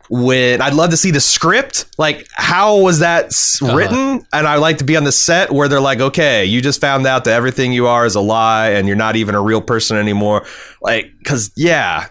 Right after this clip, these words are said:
Speaker 1: there are some, some great choices being made here.
Speaker 2: Yeah. I mean, this is, this is a mind-blowing revelation. I, I think, like,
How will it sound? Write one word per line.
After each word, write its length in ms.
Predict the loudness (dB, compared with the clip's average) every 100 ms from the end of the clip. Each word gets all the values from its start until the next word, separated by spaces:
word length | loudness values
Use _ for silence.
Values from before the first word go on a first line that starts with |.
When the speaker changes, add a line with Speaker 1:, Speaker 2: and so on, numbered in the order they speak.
| _ -2
Speaker 1:
there 220 | 0 2
are 100 | 0
some, 640 | 0 0 0 0 -2 -6 _ _ -10
some 180 | -4 -2
great 260 | 0 -2 0
choices 380 | 0 0 -2
being 220 | -4 -2 -2
made 180 | -2 -4
here. 360 | -6 -8 -10 _ -20 -20 -20 -20 -20 -20 _ _ _ -8
Speaker 2:
Yeah. 200 | -8 -8 -20 _ _
I 340 | -10 -6 -4 -2
mean, 140 | -2
this 140 | -2
is, 300 | -2 -4 -6
this 160 | -6 -4
is 80 | -4
a 60 |
mind-blowing 560 | -4 -2 -4 -4 -4 -4
revelation. 760 | -4 -4 -4 -4 -4 -6 -6 -6
I, 280 | -6 -6 -6
I 40 |
think, 260 | -8 -8 -8
like, 260 | -8 -12